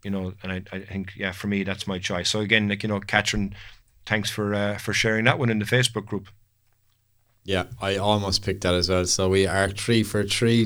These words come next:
Speaker 2: three totally different images. Very close to picking Catherine's image as well. Very strong. Well done, Catherine. Beautiful image.
Speaker 1: Mm-hmm.
Speaker 2: But my last image of the day comes from Kev S C, and it says he revi-, revisited his favourite tree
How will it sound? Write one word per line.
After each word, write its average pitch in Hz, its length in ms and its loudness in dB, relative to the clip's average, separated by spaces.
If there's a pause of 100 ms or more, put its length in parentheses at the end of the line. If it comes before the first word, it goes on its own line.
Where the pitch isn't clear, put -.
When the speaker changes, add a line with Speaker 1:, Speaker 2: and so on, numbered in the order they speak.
Speaker 2:
three 127 440 6
totally 120 520 6
different 101 480 -2
images. 98 380 -2 (260)
Very 143 240 8
close 139 260 8
to - 60 -8
picking 113 300 0
Catherine's 98 440 -2
image 87 240 -4
as 87 60 -6
well. 87 180 0
Very 127 380 8
strong. 98 500 4 (260)
Well 107 200 2
done, 98 200 -2
Catherine. 90 440 -4
Beautiful 98 480 0
image. 95 240 -2
Speaker 1:
Mm-hmm. 113 160 -4 (840)
Speaker 2:
But 110 120 2
my 117 160 6
last 120 520 8
image 107 360 2
of 110 160 -6
the 98 80 -2
day 101 400 2
comes 104 340 0
from 104 200 -2
Kev 120 520 2 (180)
S 120 440 2
C, 143 580 4 (540)
and 98 260 -4
it 98 80 -2
says 104 240 2
he 104 100 -2
revi-, 117 460 2
revisited 113 680 4
his 98 200 -2
favourite 135 460 4
tree 101 560 0